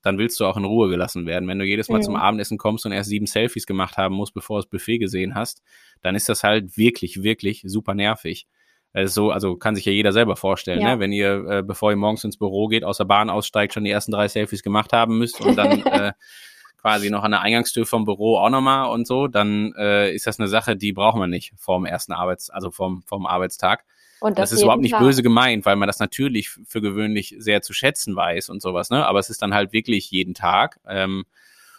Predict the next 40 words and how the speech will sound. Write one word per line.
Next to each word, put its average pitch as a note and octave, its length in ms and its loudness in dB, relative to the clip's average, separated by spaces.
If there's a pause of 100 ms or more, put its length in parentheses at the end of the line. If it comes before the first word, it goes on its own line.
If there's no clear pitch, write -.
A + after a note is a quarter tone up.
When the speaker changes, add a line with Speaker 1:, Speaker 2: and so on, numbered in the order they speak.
(140)
Speaker 1:
und G2 200 -2
das G2+ 100 0
ist - 20 -2
natürlich A#2 260 -2
auch A2 100 2
der - 120 4
Aspekt G2+ 340 -2
oder F#2+ 120 0
die F#2 100 -2
Frage, G2+ 240 2
ob F#2+ 120 2
man F#2+ 100 -2
das F#2 140 -4
will. C3 160 4
Und F#2+ 60 0
ich - 100 -6
finde G#2 180 -4
das F#2 100 -8
als F#2 140 -8
Age-Grouper G2 460 -2
ehrlich F#2 200 -4
gesagt G2 260 -8
genauso. G#2 420 0
Also F#2+ 220 -4
will A2 100 0
ich - 80 -6
in G#2+ 80 -2
einem G2 100 -2
Hotel G#2+ 380 -2
sein, A#2 420 0
wo, G2+ 340 -4
wo F#2+ 180 -4
ganz F#2+ 260 -6
viele D3+ 240 -4
Triathleten D3+ 500 -2
rumlaufen C#3+ 680 0
und G#2 180 -6
wo G#2 140 2
ich - 120 -2
auch - 220 -2